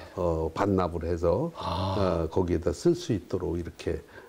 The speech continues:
Speaker 1: 에, 저희들이 반납도 했고요. 어, 사실은 이제 우리 의회가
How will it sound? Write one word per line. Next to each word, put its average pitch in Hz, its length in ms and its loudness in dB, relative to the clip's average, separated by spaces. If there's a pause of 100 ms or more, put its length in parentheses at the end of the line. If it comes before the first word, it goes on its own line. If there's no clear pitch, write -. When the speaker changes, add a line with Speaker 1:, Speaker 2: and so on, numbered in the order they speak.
(180)
Speaker 1:
에, 85 140 0
저희들이 85 340 0
반납도 87 640 -2
했고요. 120 440 -2 (580)
어, 95 420 4
사실은 110 520 2
이제 101 120 2
우리 95 540 6
의회가 101 880 4